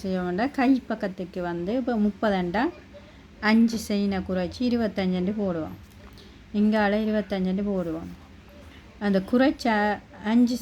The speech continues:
செயின் இருக்கல்லோ, அதை கொண்டு வந்து இங்க சேர்ப்போம். இந்த முப்பதோட, மேல் பக்கத்து முப்பதோட வே-, சரிசமனாத்தான் நான் பிரிப்போம் நாலா. அப்ப இங்காலையும் இங்காலையும் மு-, முப்பது வரும்.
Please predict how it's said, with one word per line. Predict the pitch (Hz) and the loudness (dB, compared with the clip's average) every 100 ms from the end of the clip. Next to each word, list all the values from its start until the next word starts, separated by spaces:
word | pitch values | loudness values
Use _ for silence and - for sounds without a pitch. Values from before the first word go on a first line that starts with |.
| - | -2
செயின் | 208 202 | -2 0
இருக்கல்லோ, | 185 175 170 165 180 220 - - - | -2 -4 -6 -6 -4 -4 -8 -18 -8
அதை | 196 202 240 | -4 0 0
கொண்டு | 220 202 | 2 0
வந்து | 196 262 | 2 4
இங்க | 311 269 262 - | 6 6 4 0
சேர்ப்போம். | 202 170 165 175 - - - - - - - - - - - | -4 -4 -8 -10 -14 -20 -20 -20 -20 -20 -20 -20 -20 -20 -2
இந்த | 214 208 | 2 4
முப்பதோட, | 208 214 - 233 208 196 277 381 - - - - | 4 2 2 4 4 4 0 -4 -16 -20 -20 -8
மேல் | 220 233 226 | -2 0 0
பக்கத்து | 214 196 196 | 0 0 0
முப்பதோட | 202 202 220 202 190 180 214 359 - - - - - - 202 | 0 0 2 4 4 2 0 -2 -6 -20 -20 -20 -16 -6 0
வே-, | 220 233 - - - | 2 0 -4 -10 0
சரிசமனாத்தான் | 220 214 226 226 220 214 254 | 0 2 0 0 0 -2 -2
நான் | 226 190 | -2 -2
பிரிப்போம் | 202 190 190 185 | -6 -4 -2 0
நாலா. | 190 190 185 180 208 - | 0 0 -2 -2 -6 -8
அப்ப | 190 202 | -2 0
இங்காலையும் | 208 208 202 196 | 2 2 2 0
இங்காலையும் | 190 190 190 202 247 226 | 0 0 0 0 0 0
மு-, | 220 - - | -2 -10 -8
முப்பது | 208 196 - 202 208 | -4 -2 0 0 0
வரும். | 214 165 | -2 -4